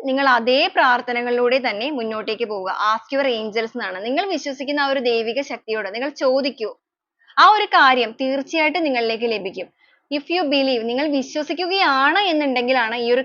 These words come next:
കാര്യങ്ങളൊക്കെ നിങ്ങളിലേക്ക് വരുന്നത്. ഒരു വിശ്വാസപൂർവ്വം തന്നെ പോസിറ്റീവ് എനർജിയോട് കൂടി തന്നെ നിങ്ങൾ മുന്നോട്ടേക്ക് പോകണം. അതുപോലെ തന്നെ ടേക്ക് ആക്ഷൻ വന്നിട്ടുണ്ട്. നിങ്ങൾ ഒരു ആക്ഷൻ എടുക്കേണ്ട സമയം നിങ്ങളുടെ മുന്നിലേക്ക് എത്തിയിരിക്കുന്നു.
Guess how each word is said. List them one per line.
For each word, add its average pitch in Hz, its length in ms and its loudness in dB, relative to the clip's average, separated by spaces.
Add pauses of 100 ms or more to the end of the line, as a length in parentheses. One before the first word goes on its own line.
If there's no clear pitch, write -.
കാര്യങ്ങളൊക്കെ 220 600 -2
നിങ്ങളിലേക്ക് 247 460 0
വരുന്നത്. 214 360 -6
ഒരു 240 160 0
വിശ്വാസപൂർവ്വം 311 840 -2
തന്നെ 269 260 0
പോസിറ്റീവ് 247 480 -4
എനർജിയോട് 285 420 -2
കൂടി 311 220 -2
തന്നെ 277 280 0
നിങ്ങൾ 359 200 0
മുന്നോട്ടേക്ക് 226 480 -2
പോകണം. 185 280 -6 (920)
അതുപോലെ 359 400 2
തന്നെ 330 140 2 (100)
ടേക്ക് 277 260 2 (120)
ആക്ഷൻ 294 300 -2
വന്നിട്ടുണ്ട്. 233 400 -4 (300)
നിങ്ങൾ 269 160 0 (140)
ഒരു 277 80 2 (180)
ആക്ഷൻ 269 340 -2
എടുക്കേണ്ട 269 320 0 (140)
സമയം 240 360 -2
നിങ്ങളുടെ 240 320 -2
മുന്നിലേക്ക് 226 380 -2 (120)
എത്തിയിരിക്കുന്നു. 247 600 -2